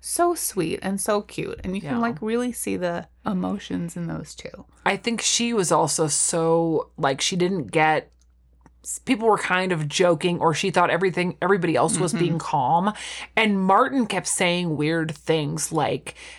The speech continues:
Speaker 2: as if he wasn't allowing himself to even think the possibility that something bad could happen.
Speaker 1: Yeah.
Speaker 2: So you could tell he was just like, "Well, I'm, you know, I'm, I'm this and that,
Speaker 1: 'Cause
Speaker 2: whatever."
Speaker 1: Fraser was like, every time something happens,
Speaker 2: Mm-hmm.
Speaker 1: he just kinda takes off and
Speaker 2: Yeah.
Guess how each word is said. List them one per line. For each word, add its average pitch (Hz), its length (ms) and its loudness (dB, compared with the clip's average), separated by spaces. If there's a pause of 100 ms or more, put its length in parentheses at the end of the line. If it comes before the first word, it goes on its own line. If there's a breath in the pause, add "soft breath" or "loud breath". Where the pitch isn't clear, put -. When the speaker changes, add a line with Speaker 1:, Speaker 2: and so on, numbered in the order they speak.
(160 loud breath)
Speaker 2:
as 175 240 4
if 185 160 4
he - 140 -6
wasn't 190 380 4
allowing 165 600 4
himself 151 720 0
to - 160 -4
even 156 400 -2
think 202 560 0
the 170 100 4
possibility 151 960 2
that 123 160 -4
something 147 380 -4
bad 76 320 -2
could 156 100 -8
happen. - 540 -4
Speaker 1:
Yeah. 190 160 0 (100)
Speaker 2:
So - 140 2
you 208 160 4
could 202 180 4
tell 185 220 2
he 170 200 -2
was 160 160 -4
just 143 220 -6
like, - 160 -8
"Well, 104 340 0
I'm, 139 400 0
you 151 120 -6
know, 117 100 -6
I'm, 151 260 -2 (240)
I'm 147 200 -6
this 143 320 -4
and 147 180 -4
that, 101 120 -4
Speaker 1:
'Cause 80 80 -10
Speaker 2:
whatever." 165 260 2
Speaker 1:
Fraser 233 260 4
was 196 160 2
like, - 200 -2
every 208 260 2
time 208 240 -2
something 185 400 -2
happens, - 680 -4
Speaker 2:
Mm-hmm. 170 540 0
Speaker 1:
he 175 100 -2
just 175 240 -6
kinda 151 220 -2
takes - 340 -6
off - 380 -4
and - 100 -12
Speaker 2:
Yeah. - 320 -2